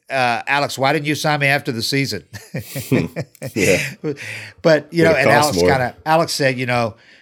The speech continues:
Speaker 1: he kinda t-, spoke in generalities on why not. He said there was uncertainty with our payroll. There was uncertainty in M L B. I think basically what he was saying was, uh, they were waiting to see if there's gonna be a D H.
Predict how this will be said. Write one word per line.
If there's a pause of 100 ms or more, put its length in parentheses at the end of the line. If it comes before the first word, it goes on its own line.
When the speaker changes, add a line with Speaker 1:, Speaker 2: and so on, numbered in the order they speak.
(420)
Speaker 1:
he
kinda
t-,
spoke
in
generalities
on
why
not.
He
said
there
was
uncertainty
with
our
payroll.
There
was
uncertainty
in
M
L
B. (280)
I
think
basically
what
he
was
saying
was, (560)
uh,
they
were
waiting
to
see
if
there's
gonna
be
a
D
H.